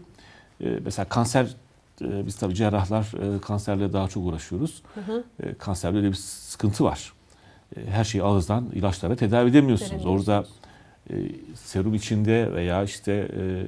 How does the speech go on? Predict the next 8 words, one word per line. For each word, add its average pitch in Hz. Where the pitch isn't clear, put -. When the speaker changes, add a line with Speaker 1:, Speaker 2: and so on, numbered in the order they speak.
Speaker 1:
e, 92
enjeksiyon 92
halinde 110
vermeniz 104
gereken 90
birçok 120
ilaç 117
var. -